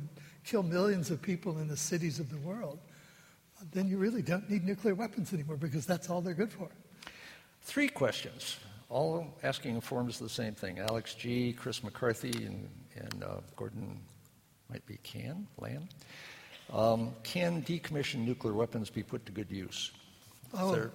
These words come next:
Speaker 2: is there any, uh, plowshare in this,
Speaker 1: This is
Speaker 2: uh,
Speaker 1: one of
Speaker 2: sword?
Speaker 1: the most wonderful stories about the post-Cold War period. I have about a half a chapter in, in Twilight of the Bombs on this.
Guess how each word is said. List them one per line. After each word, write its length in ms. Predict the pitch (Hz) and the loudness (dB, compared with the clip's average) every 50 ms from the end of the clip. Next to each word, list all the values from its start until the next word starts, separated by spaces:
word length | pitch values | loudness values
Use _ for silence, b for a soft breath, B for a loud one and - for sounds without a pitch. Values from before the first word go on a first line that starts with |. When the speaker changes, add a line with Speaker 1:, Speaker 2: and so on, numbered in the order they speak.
| - - | -8 -12
Speaker 2:
is 100 | - - | -8 -2
there 200 | - 117 113 123 | 0 2 2 4
any, 360 | 123 123 131 127 120 113 120 | 4 4 4 4 4 4 6
uh, 200 | 113 107 110 110 | 6 8 6 6
plowshare 580 | 104 - - 123 117 123 117 - - 123 117 117 | 4 4 4 6 6 6 4 2 2 4 4 4
in 120 | 120 117 | 4 4
this, 220 | 113 113 113 - - | 2 0 0 0 0
Speaker 1:
This 140 | - - - | 0 0 2
is 180 | 107 113 113 | 2 2 2
Speaker 2:
uh, 40 | - | 2
Speaker 1:
one 240 | 170 156 180 190 185 202 | 4 4 4 4 4 4
of 60 | 175 | 4
Speaker 2:
sword? 120 | - - | 4 6
Speaker 1:
the 60 | - | 6
most 200 | - - - - 185 | 4 4 2 0 0
wonderful 580 | 151 160 175 190 220 247 269 - - 247 208 | 2 4 4 4 6 4 2 0 0 0 0
stories 540 | - - - - 226 208 220 214 190 151 127 | 0 0 0 0 2 2 2 2 2 2 0
about 340 | 175 143 151 175 165 160 - | 0 0 2 0 0 0 0
the 80 | 190 147 | -4 -2
post-Cold 600 | - - 190 - - - - - 262 226 202 226 | 0 0 0 0 -2 -2 -2 0 0 2 2 2
War 180 | 233 160 151 | 2 0 0
period. 400 | 147 - 190 160 156 143 135 143 B B B B B B - | -2 0 0 0 2 0 -2 -6 B B B B B B -6
I 80 | - 170 | -4 0
have 200 | 147 165 175 170 | 2 2 2 2
about 260 | 190 156 175 170 160 | 2 4 4 4 4
a 100 | 156 156 | 4 2
half 280 | 139 175 165 170 - - | 2 2 2 0 0 0
a 60 | 165 | -2
chapter 520 | - - 190 180 202 - - - 175 151 | 0 0 0 0 -2 -2 -2 -2 -2 0
in, 180 | 156 147 147 147 147 151 - | 0 0 0 0 -2 -2 -2
in 260 | 214 160 151 147 139 B B B B B B B - - | -2 -2 -2 -2 -4 B B B B B B B -14 -4
Twilight 400 | - - 170 170 165 160 156 151 | 2 4 6 6 6 6 6 4
of 100 | 160 143 | 2 2
the 80 | 156 | 2
Bombs 460 | 139 147 160 175 214 214 170 143 - 180 | 2 2 4 4 4 4 2 0 0 0
on 180 | 151 143 151 | 0 0 0
this. 300 | 143 147 139 143 - - | -2 -2 -4 -6 -8 -12